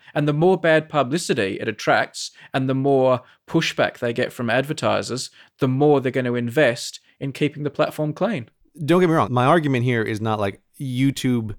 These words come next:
Speaker 2: the people are better and they care about a thing. I'm just looking at the incentives. And I think YouTube has a real incentive to keep this stuff off the platform
Speaker 1: Hmm.
Speaker 2: because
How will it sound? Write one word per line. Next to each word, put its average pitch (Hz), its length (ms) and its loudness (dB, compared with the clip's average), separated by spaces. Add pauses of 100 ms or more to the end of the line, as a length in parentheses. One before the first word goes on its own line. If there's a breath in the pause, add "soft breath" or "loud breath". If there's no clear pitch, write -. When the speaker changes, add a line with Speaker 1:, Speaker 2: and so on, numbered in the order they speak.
(140)
Speaker 2:
the 117 100 -4
people 131 360 0
are 98 140 0
better 113 360 0
and 107 200 -4
they 92 80 -4
care 107 280 -4
about 92 240 -2
a 82 60 -4
thing. 175 300 -4
I'm 120 140 -4
just 139 180 -4
looking 131 260 -2
at 104 100 -6
the 101 100 -4
incentives. - 640 -8 (280 soft breath)
And 120 120 -4
I 120 60 0
think 123 180 -2
YouTube 127 400 0
has 101 500 -2 (400)
a 117 80 2
real 123 460 2
incentive 123 920 -4
to 117 120 -6
keep 120 180 -6
this 110 140 -6
stuff 107 260 -4
off 110 240 -2
the 95 100 -6
platform 104 600 -2
Speaker 1:
Hmm. - 40 -12 (200 loud breath)
Speaker 2:
because 135 320 2